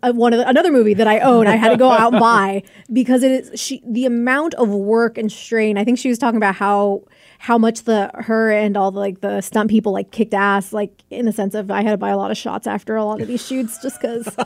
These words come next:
Speaker 1: it was intense.
Speaker 2: <laughs> And that's,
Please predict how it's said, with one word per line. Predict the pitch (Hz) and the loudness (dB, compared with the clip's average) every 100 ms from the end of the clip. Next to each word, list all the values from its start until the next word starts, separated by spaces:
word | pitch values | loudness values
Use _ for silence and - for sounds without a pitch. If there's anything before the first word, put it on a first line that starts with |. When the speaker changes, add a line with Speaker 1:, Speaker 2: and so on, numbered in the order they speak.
| 247 - 240 | -8 -8 -2
Speaker 1:
it | 302 | 0
was | 330 | 2
intense. | 359 392 554 226 233 - | 2 0 0 -2 -2 -8
Speaker 2:
<laughs> | 226 220 - 208 _ - 233 220 | -10 -12 -12 -16 _ -20 -10 0
And | 226 | 2
that's, | 254 262 | 2 0